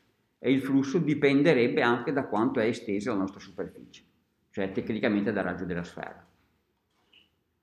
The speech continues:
Quindi qui dentro sono racchiuse due proprietà fondamentali del campo elettrico. Prima, esiste,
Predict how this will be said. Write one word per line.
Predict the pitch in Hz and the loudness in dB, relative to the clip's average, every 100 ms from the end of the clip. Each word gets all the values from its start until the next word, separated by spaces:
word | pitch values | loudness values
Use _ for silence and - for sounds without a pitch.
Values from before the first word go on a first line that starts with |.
| _ _ _ _ | _ _ _ _
Quindi | 135 120 | 4 6
qui | 160 | 4
dentro | 147 175 185 | 6 4 2
sono | 147 131 | 2 4
racchiuse | 120 - 156 123 104 156 156 - - | 2 2 2 2 4 2 2 -2 -10
due | 131 - 233 214 | -10 0 8 8
proprietà | 139 - 120 127 | 8 0 -2 -2
fondamentali | 120 - 233 202 156 147 135 131 123 110 | -4 0 2 2 2 4 4 4 2 2
del | 101 | 0
campo | 101 101 101 95 | -2 -2 -2 -2
elettrico. | 78 - - - - _ _ _ _ _ | -6 -10 -20 -20 -20 _ _ _ _ _
Prima, | 143 143 175 202 - - - _ _ _ _ _ _ | -4 0 0 0 -4 -12 -20 _ _ _ _ _ _
esiste, | 123 120 139 165 - 175 175 175 - | -2 0 0 -2 -2 -2 -2 -6 -14